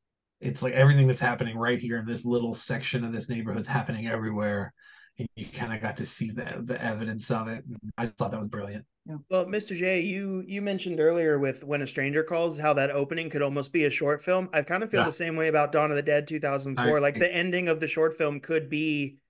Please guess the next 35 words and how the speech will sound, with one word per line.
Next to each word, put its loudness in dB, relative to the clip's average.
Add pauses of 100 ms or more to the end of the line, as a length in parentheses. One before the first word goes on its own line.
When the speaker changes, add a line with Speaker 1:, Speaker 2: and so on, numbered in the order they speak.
(120)
Speaker 3:
that 2
Speaker 1:
Yes. 2
Speaker 3:
wide 4
pan 0
of -2
the 0
world 4
ending, -4
because 0
before 4
that, 4
there's -2
just -6
little, 0 (420)
you -4
know, 0
radios 4
at 2
the 0
hospital 0
of, -2
like, 0
weird 2
outbreaks 0
of -6
some -2
sort. 0
Speaker 2:
Mm-hmm. 0 (220)
Speaker 3:
And 4
then 6
Speaker 1:
Yeah. 0
Speaker 3:
that 2
being 0
the 4
reveal, 2